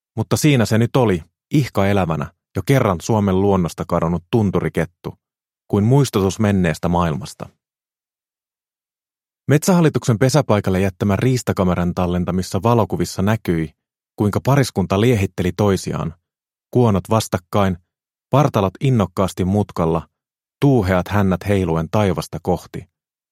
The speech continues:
Niiden meno näytti vapautuneelta ja huolettomalta, ja jos kaikki menisi hyvin, pian pesäluolan suojissa syntyisivät Suomen kaksituhattaluvun ensimmäiset naalinpoikaset.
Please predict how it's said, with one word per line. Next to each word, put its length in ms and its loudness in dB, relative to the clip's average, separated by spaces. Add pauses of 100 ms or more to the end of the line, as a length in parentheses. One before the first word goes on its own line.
(320)
Niiden 220 2
meno 260 4
näytti 320 -2
vapautuneelta 800 0 (320)
ja 80 2
huolettomalta, 800 -2 (520)
ja 60 -2
jos 160 -2
kaikki 360 0
menisi 380 0
hyvin, 340 2 (600)
pian 240 4
pesäluolan 500 2
suojissa 440 0
syntyisivät 600 -2
Suomen 380 0 (320)
kaksituhattaluvun 960 -2
ensimmäiset 640 -2
naalinpoikaset. 1040 -2